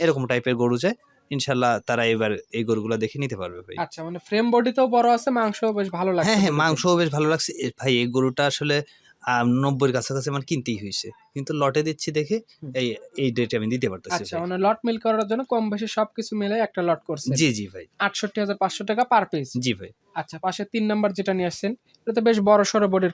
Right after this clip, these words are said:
Speaker 2: কালো রঙের গরু দেখছি।
Speaker 1: জি ভাই, এটা অনেক বড় বডির গরু, গরুর পাছাটাছে কিন্তু ফুলে ফেপে উঠছে, গরুটার বডিতে কিন্তু মাংস আছে, আর একদম জিম করা বডির গরু কিন্তু।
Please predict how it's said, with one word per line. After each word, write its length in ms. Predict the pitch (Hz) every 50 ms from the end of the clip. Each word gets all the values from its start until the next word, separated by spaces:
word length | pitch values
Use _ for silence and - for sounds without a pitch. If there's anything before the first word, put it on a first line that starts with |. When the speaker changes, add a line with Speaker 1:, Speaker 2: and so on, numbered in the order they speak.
| - -
Speaker 2:
কালো 180 | 185 185 180 170
রঙের 200 | 170 160 156 156 147 156
গরু 120 | 156 151
দেখছি। 160 | - 151 147 143
Speaker 1:
জি 60 | 190 190 151
ভাই, 120 | 131 120 113 120
এটা 120 | 120 - 143 135 143 147 143
অনেক 140 | 143 151 131 120
বড় 180 | 123 127 131 135 131
বডির 240 | 131 135 135 135 135 135
গরু, 140 | 143 143 143 135 131
গরুর 160 | 131 127 120 120 _ -
পাছাটাছে 500 | 120 117 - - 135 123 139 131 123 131 123 131
কিন্তু 140 | 131 127 123 -
ফুলে 200 | - 170 160 143 -
ফেপে 200 | 127 120 113 110 104
উঠছে, 200 | 98 - - - 110 104 104
গরুটার 240 | 120 120 120 131 123 117 117
বডিতে 260 | 123 120 120 117 - 131
কিন্তু 160 | 127 135 131 135
মাংস 220 | 127 131 123 - - 123 110
আছে, 100 | - 113 113
আর 60 | 117 120
একদম 160 | 117 127 131 131 120 -
জিম 140 | 156 165 170 156 -
করা 160 | 139 123 117 113
বডির 240 | 110 110 110 107 - _ _ _ _ _ _ _ -
গরু 180 | 117 139 135 117 104
কিন্তু। 160 | 107 101 98